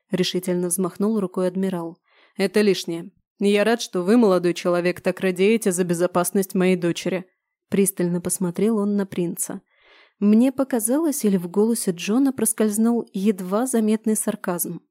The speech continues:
Но Гринли этого не заметил или сделал вид, что все хорошо. «Что ж, с моей персоной разобрались. А теперь прошу вас всех пройти в гостиную.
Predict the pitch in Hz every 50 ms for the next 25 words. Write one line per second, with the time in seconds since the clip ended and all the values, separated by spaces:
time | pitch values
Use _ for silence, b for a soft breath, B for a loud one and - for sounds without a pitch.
0 | _ _ _ _ _ - 196 196 190 185 185 202 226 247 254 247 240 240 240 240
1 | 247 240 240 240 247 233 262 254 254 233 190 170 - 170 180 165 B B B B
2 | B B B - 269 277 254 208 - - 190 180 170 170 170 160 170 208 226 -
3 | - - 233 - - - 214 - - 208 214 214 - - 208 202 202 - _ _
4 | _ _ _ _ _ _ _ - - - - - - 202 190 185 - - - -
5 | - 190 190 196 202 208 233 262 262 262 240 226 220 - - - 202 202 214 208
6 | 208 208 202 196 190 202 190 202 196 190 180 170 175 - - - B B B B
7 | B B B B - 196 202 - 220 196 208 202 - 202 202 190 - - 196 190
8 | 196 175 165 - - - 202 214 220 - - 208 190 180 185 202 190 180 185 190
9 | 185 - - 190 180 175 175 170 170 247 233